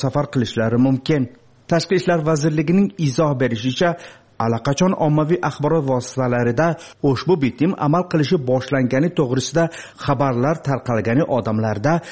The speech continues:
chegaradan o'tish mumkinligi to'g'risida noto'g'ri fikrni shakllantirgan. Buning oldini olish maqsadida Tojikiston Tashqi ishlar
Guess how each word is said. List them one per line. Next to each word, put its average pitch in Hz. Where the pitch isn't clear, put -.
chegaradan 170
o'tish 175
mumkinligi 147
to'g'risida 127
noto'g'ri 123
fikrni 123
shakllantirgan. 135
Buning 185
oldini 131
olish 117
maqsadida 117
Tojikiston 127
Tashqi 147
ishlar 127